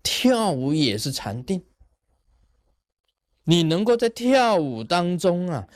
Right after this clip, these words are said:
融入这个舞里面啊，那合一啊，跟这个舞啊，跟身体语言动作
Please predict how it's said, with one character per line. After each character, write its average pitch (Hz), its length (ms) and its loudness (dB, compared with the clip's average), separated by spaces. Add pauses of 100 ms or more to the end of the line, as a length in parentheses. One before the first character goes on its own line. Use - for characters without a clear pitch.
(520)
融 143 500 2
入 226 280 0
这 175 120 0
个 180 140 0
舞 135 380 -2
里 123 220 0
面 117 360 -8
啊， - 100 -20 (1400)
那 214 100 0
合 156 600 2
一 226 320 -2
啊， 113 260 -2
跟 233 180 -2
这 262 120 -2
个 233 120 0
舞 107 380 -4
啊， 110 140 0
跟 190 180 0
身 226 380 0
体 170 280 -6
语 120 240 -4
言 110 280 -4
动 143 280 0
作 160 280 -2